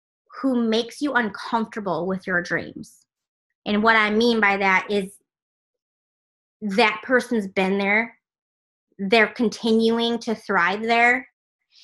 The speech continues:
And sometimes we have to <laughs> swallow our pride and be like, "Guide me, tell me how to get there, help me." But then you gotta be receptive to it. So just be super picky when you're picking your accountability partner.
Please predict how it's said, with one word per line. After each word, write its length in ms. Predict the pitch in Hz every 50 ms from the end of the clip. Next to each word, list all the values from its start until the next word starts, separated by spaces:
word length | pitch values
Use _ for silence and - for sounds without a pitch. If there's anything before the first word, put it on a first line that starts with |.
| - - - - _ _ _ - -
And 440 | 233 240 220 208 196 196 196 190 - - _ _ _ _ _ _ _ _ _ _ _ - 220
sometimes 520 | 220 - 269 233 240 233 269 233 233 226 226
we 60 | 214
have 140 | 220 208 -
to 60 | 220
<laughs> 80 | -
swallow 240 | - 254 277 233 233
our 180 | 233 226 208 220
pride 260 | - - - 202 220
and 100 | 226 226
be 80 | 226 214
like, 220 | 202 190 - - _ - - -
"Guide 280 | 214 226 196 196 208 220
me, 320 | 247 247 262 294 294 294 -
tell 180 | - 240 226
me 80 | 233 233
how 120 | 240 226
to 80 | 208 202
get 200 | 196 202 - - -
there, 360 | 262 254 262 262 294 277 - - -
help 260 | - 214 220 - -
me." 340 | 269 277 285 302 339 330 - _ _ _ _ _ - 220 214
But 140 | 226 233
then 160 | 233 240 247 233
you 60 | 240
gotta 200 | 233 226 220 208
be 120 | 208 196
receptive 480 | 175 160 - - 202 185 - 170 156 -
to 120 | - - 139
it. 180 | 113 - -
So 120 | - 233 240
just 240 | 262 262 254 240
be 160 | 226 262 262 254
super 380 | - - 311 294 - 233 233 -
picky 280 | - 311 302 - 240 226
when 80 | 214
you're 100 | 208 202
picking 280 | 202 - 214 220 226 214
your 100 | 202 190
accountability 500 | 180 - 202 190 190 196 190 175 175 -
partner. 320 | - 185 - - - -